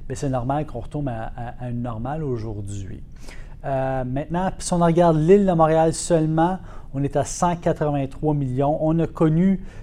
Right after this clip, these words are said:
euh, des, des périodes plus fortes au courant de la, de l'année, mais c'est quand même cent quatre-vingt-trois millions pour l'île, euh, de Montréal en tant que telle.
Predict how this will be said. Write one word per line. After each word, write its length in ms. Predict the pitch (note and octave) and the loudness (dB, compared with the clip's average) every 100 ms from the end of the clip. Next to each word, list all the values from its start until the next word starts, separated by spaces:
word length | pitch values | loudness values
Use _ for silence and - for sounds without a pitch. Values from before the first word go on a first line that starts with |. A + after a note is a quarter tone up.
| - - | -14 -8
euh, 760 | C#3 C3 C3 B2+ B2 B2 B2 B2+ | -4 0 0 2 2 0 0 -2
des, 180 | A#2+ B2 | -4 -6
des 180 | - C#3+ | -2 -2
périodes 360 | D3 C#3+ D#3 | 2 2 0
plus 120 | - | -4
fortes 260 | - F3 E3+ | -2 -2 0
au 40 | D#3 | -4
courant 260 | C#3 C#3+ | -4 -2
de 80 | D3 | -2
la, 480 | C3+ A#2+ A#2 A#2 B2 | -2 -2 -4 -6 -6
de 200 | A2+ C#3+ | 0 2
l'année, 420 | E3 D3+ C3+ F#3+ | 4 2 2 0
mais 140 | G#3 | 0
c'est 160 | - E3+ | -2 -2
quand 180 | E3+ E3+ | 2 2
même 200 | F#3 G3+ | 2 -2
cent 180 | - G3+ | -2 -2
quatre-vingt-trois 500 | G3 F#3+ F3+ E3+ F#3 | 0 0 -2 -2 0
millions 300 | E3+ E3 F3+ | 0 0 -2
pour 140 | D3+ | 0
l'île, 240 | D3 E3 D#3 | 0 2 0
euh, 320 | C#3 B2+ B2+ | 0 -2 -4
de 100 | B2+ | -2
Montréal 540 | C3+ C3+ C3+ C#3+ D#3+ D#3 | -2 0 0 0 0 -2
en 100 | C3 | -4
tant 180 | C#3 C3 | -4 -4
que 60 | |
telle. 360 | - D#3 E3 | -2 -2 0